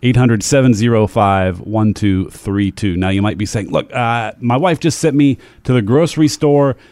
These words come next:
to get toilet paper and broccoli, a bag of spinach, and a gallon of milk. Um, I, I don't have my calendar in front of me. How can I possibly schedule this right now?" Don't worry about any of that. All you're going to do right now is call and say, you're gonna leave a message <laughs> and say,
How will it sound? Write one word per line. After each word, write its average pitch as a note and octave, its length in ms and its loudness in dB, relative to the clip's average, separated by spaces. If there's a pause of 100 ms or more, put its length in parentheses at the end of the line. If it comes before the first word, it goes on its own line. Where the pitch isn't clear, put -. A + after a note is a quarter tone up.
to A#2+ 60 -2
get B2 280 0
toilet D3 340 0
paper C#3 420 0
and G#2 580 0
broccoli, C#3+ 500 2
a G#2+ 80 -2
bag C3 260 0
of B2+ 60 0
spinach, C3+ 500 0
and A2 320 0
a A2 80 -4
gallon C3+ 260 2
of A#2+ 60 4
milk. B2 320 0 (320)
Um, G2 560 0
I, A2+ 200 -12
I B2 160 -4
don't C3+ 160 2
have C3+ 100 2
my A#2+ 100 2
calendar D#3+ 400 4
in C3+ 80 4
front C#3+ 220 2
of C3+ 60 4
me. C3+ 120 4
How B2 180 2
can B2+ 140 -2
I A#2 80 0
possibly A2+ 360 0
schedule G#2+ 380 -2
this F#2+ 140 -2
right G2 100 -2
now?" F2+ 120 -4 (260)
Don't F#3 200 2
worry F3+ 260 4
about C3 220 2
any B2 220 4
of F#2 60 2
that. F#2 240 -2 (340)
All E3+ 220 4
you're E3+ 160 0
going E3 140 4
to C#3+ 40 4
do C#3+ 80 6
right A#2+ 180 4
now G#2 420 2 (120)
is G2+ 220 -2
call A2 460 2
and A2 140 2
say, G#2 520 0
you're A#2 260 0
gonna D3+ 140 6
leave D3 180 4
a B2 60 4
message - 500 -2
<laughs> - 60 -20
and - 360 2
say, G#2+ 220 0